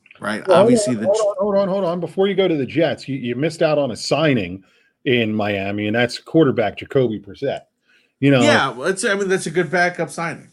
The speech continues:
Speaker 2: But there, is it? Or
Speaker 1: You,
Speaker 2: is it
Speaker 1: you don't like it?
Speaker 2: Well, I know I do like it. I wish he would, again, guys that I wish would have been in Philadelphia as backup.
Speaker 1: Yeah.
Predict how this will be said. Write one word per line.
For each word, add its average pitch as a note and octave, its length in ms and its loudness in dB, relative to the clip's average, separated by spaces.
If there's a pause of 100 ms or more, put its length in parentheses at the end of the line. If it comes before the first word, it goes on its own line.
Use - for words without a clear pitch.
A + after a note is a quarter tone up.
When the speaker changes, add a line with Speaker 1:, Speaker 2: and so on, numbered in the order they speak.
(120)
Speaker 2:
But G3+ 500 4 (400)
there, F3+ 340 2 (200)
is G3+ 260 0
it? G2+ 220 -2 (1300)
Or F3 140 2
Speaker 1:
You, E3+ 60 4
Speaker 2:
is - 100 0
it G#3+ 80 2
Speaker 1:
you G3+ 80 -10
don't G3+ 140 -8
like B2 200 -4
it? A3 160 -6 (720)
Speaker 2:
Well, E3 100 0
I G3 100 2
know A3+ 180 4
I F#3 100 0
do G3 200 0
like C3 200 2
it. C3 80 0
I C#3 60 4
wish D3 180 0
he D#3 80 -4
would, D3 160 -4
again, C3+ 400 -2 (560)
guys D#3 300 0
that D#3 80 0
I C#3+ 80 4
wish C#3+ 200 -2
would C#3+ 120 -2
have B2 80 -4
been C3+ 80 -2
in - 100 -6
Philadelphia C3+ 640 -2
as G#2+ 140 -4
backup. G#2 400 -8
Speaker 1:
Yeah. G2 240 -4